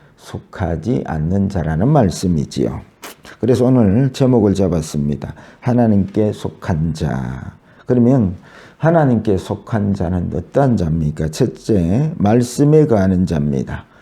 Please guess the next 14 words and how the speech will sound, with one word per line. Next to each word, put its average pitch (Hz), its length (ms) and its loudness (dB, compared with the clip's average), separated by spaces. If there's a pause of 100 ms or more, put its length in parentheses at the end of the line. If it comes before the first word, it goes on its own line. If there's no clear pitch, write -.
(280)
오늘 131 240 2
본문 131 480 2
삼십일 117 640 0
절 120 240 4
말씀 87 640 0
다 87 100 0
같이 87 320 -2
읽겠습니다. 85 680 0
그러므로 127 480 6
예수께서 113 480 2
자기를 117 640 2 (260)
믿은 135 420 4
유대인들에게 101 880 4
이르시되, 85 840 0